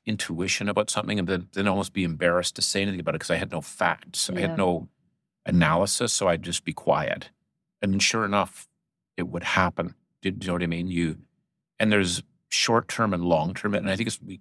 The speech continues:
Speaker 1: I would have written them down. I would have said, "You know what? This is what I'm," it, it could be, by the way, even about my career or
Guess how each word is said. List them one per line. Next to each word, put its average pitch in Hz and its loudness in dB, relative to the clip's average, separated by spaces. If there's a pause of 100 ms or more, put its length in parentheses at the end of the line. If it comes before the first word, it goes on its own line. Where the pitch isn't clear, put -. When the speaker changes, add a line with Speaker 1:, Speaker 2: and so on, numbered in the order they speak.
(160)
Speaker 1:
I 92 2
would 107 4
have 85 -4
written 92 -4
them 85 -4
down. 80 -2
I - -20
would 95 -4
have - -6
said, - -4
"You 92 -2
know 92 -2
what? 82 -2
This 104 -2
is 101 -4
what 95 2
I'm," 87 0
it, 113 0
it 120 0
could 131 2
be, 120 0
by 98 4
the 90 -2
way, 85 0
even 87 2
about 87 2
my 80 -4
career 87 -4
or 87 4